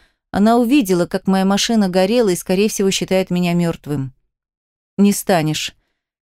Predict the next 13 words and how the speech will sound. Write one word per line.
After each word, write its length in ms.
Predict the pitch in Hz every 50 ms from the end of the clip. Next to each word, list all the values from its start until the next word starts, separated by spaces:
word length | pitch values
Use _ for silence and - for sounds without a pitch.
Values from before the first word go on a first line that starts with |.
| _ _ -
Ситуация 520 | - 202 - 240 254 254 247 - 254 247
сложная, 500 | 240 - 254 269 294 277 226 190 180 175
но 140 | 175 185 214
не 120 | 240 254 254
безнадежная. 760 | 233 247 226 247 254 247 214 220 190 170 156 156 151 156 156
Кожу 380 | - - - 247 269 240 233 226
восстановить 560 | 208 214 - - 202 202 202 202 208 196 -
можно, 500 | 214 240 294 302 247 202 185 165 160 - _ _ _ _ _ _
не 160 | - 220 233 226
в 60 | 220
средние 500 | - 240 233 240 226 190 208 214 208 208
века 320 | 208 226 226 - 285 277
живем, 480 | 247 180 180 165 160 156 143 156 -